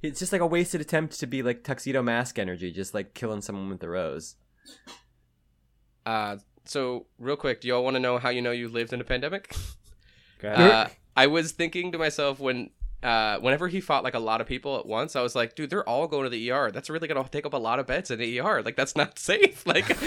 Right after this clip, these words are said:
Speaker 2: we need to be careful with the number of people we're sending to the hospital at once."
Speaker 1: Listen, either kill them or don't hurt them, okay?
Speaker 2: Yeah, <laughs> right? Like, pick one, you know? Like,
Speaker 1: Pick a s-,
Speaker 2: even it
Speaker 1: pick a
Speaker 2: out.
Speaker 1: side.
Speaker 2: Yeah, just, like, he should be logically thinking, "How many of these do I need to injure and how many of these do I need to send to the morgue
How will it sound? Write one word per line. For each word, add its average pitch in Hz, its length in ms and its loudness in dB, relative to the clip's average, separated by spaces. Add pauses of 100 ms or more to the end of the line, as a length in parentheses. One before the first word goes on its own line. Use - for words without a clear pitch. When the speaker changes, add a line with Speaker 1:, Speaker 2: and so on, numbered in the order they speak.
(120)
Speaker 2:
we 190 80 6
need 220 120 8
to 233 80 0
be 226 120 2
careful 254 360 6
with 233 80 4
the 208 120 -2
number 208 200 2
of 220 80 -2
people 240 300 0
we're - 60 -6
sending 196 340 2
to 208 80 4
the 190 80 8
hospital 180 500 4
at 131 80 -2
once." 214 240 4
Speaker 1:
Listen, 190 240 8
either 170 280 8
kill 190 260 6
them 226 220 6
or 160 400 6
don't 143 320 4
hurt 131 240 0
them, 78 180 -8 (100)
okay? 196 100 -4
Speaker 2:
Yeah, 330 680 10
<laughs> - 80 4
right? 269 300 8
Like, 220 200 0
pick - 220 0
one, 254 320 0
you 147 80 -4
know? 165 180 0
Like, 170 120 2
Speaker 1:
Pick 160 180 0
a - 20 4
s-, 220 80 2
Speaker 2:
even 277 260 2
it 190 40 -4
Speaker 1:
pick 196 80 4
a 208 40 6
Speaker 2:
out. 233 140 6
Speaker 1:
side. 104 380 0 (140)
Speaker 2:
Yeah, 240 300 4 (160)
just, 247 160 -4
like, 240 120 0
he 262 140 0
should 285 160 -4
be 262 100 -4
logically 202 360 0
thinking, 175 300 -2
"How 156 120 -2
many 185 120 -6
of 175 60 -6
these 185 120 -8
do 180 80 -6
I 175 40 -4
need 165 120 -6
to 156 120 -6
injure 135 240 -4
and 117 80 -6
how 123 100 -4
many 131 100 -4
of 123 40 -8
these 123 140 -10
do 131 120 -6
I 110 60 -4
need 113 100 -10
to 113 60 -16
send 117 140 -6
to 110 60 -10
the 110 80 -12
morgue 139 340 -4